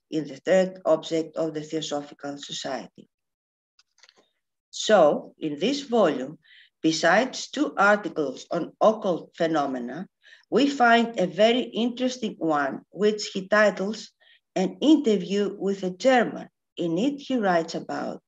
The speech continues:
a long and meaningful conversation with someone, open quote, whose figure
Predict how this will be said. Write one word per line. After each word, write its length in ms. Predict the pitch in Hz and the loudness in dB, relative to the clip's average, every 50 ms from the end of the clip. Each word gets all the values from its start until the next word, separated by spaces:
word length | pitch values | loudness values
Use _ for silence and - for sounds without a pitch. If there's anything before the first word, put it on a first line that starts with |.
| - | -8
a 80 | 101 107 | -6 -6
long 460 | 117 131 156 175 202 226 226 226 - - _ _ _ _ _ _ - | -2 2 2 2 2 2 0 -4 -12 -20 _ _ _ _ _ _ -10
and 200 | 143 147 156 170 | -6 -4 -2 0
meaningful 640 | 208 247 247 233 226 220 - 208 196 196 196 - - _ _ _ _ - | 2 2 2 2 0 -2 -2 -4 -4 -4 -6 -8 -16 _ _ _ _ -2
conversation 1000 | 240 254 262 226 208 175 175 - - 156 147 147 147 - - - 147 151 165 - _ | 0 2 2 2 0 -2 -2 -2 0 0 0 0 0 -4 -6 -8 -8 -10 -10 -14 _
with 180 | - 143 143 139 | -10 -10 -10 -10
someone, 640 | - - - 147 147 139 151 156 135 131 - - - _ _ _ _ _ _ _ _ _ _ _ _ _ _ - | -10 -6 -2 0 0 0 -2 -4 -6 -8 -12 -14 -20 _ _ _ _ _ _ _ _ _ _ _ _ _ _ -4
open 280 | - 147 170 202 202 196 | -4 -4 -2 -2 -4 -4
quote, 400 | - - 139 139 160 - - - _ _ _ _ _ _ _ - | -4 -4 -2 -2 -2 -4 -6 -16 _ _ _ _ _ _ _ -14
whose 220 | - 156 151 - | -14 -12 -10 -10
figure 600 | - - 277 311 269 185 - 143 147 196 226 - | -4 2 4 4 4 4 2 0 0 0 -2 -8